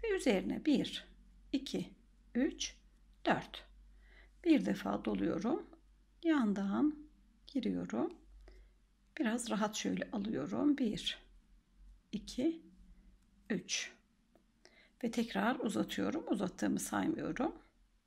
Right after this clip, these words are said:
Bir, iki, üç ve dört. Çekiyorum.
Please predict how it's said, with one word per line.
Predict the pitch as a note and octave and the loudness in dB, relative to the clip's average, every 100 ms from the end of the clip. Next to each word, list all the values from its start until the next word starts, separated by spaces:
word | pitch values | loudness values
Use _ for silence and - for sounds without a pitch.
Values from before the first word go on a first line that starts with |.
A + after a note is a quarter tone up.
| _ _ _ _ _ _ - - _ _ - | _ _ _ _ _ _ -20 -20 _ _ -2
Bir, | G#2+ - - - - _ _ _ _ _ _ _ _ _ _ _ _ _ _ _ _ _ _ _ | -2 -2 -6 -10 -14 _ _ _ _ _ _ _ _ _ _ _ _ _ _ _ _ _ _ _
iki, | - - A#3+ E4 - - _ _ _ _ _ _ _ _ _ _ _ _ _ - - - _ | -12 -4 0 0 -4 -20 _ _ _ _ _ _ _ _ _ _ _ _ _ -20 -20 -20 _
üç | A#3+ F#3 - - - _ _ _ _ _ _ _ _ _ _ _ _ _ | -4 -4 -6 -10 -12 _ _ _ _ _ _ _ _ _ _ _ _ _
ve | A3 A#3 D4+ D4+ - | -2 2 2 0 -4
dört. | - - - - - _ _ _ _ _ - _ _ _ _ - _ _ _ | -4 -4 -8 -16 -16 _ _ _ _ _ -20 _ _ _ _ -20 _ _ _
Çekiyorum. | - E4+ - G#3 F#3 F#3 G3+ A#3+ E4 | -6 -6 -2 -2 0 -2 0 2 0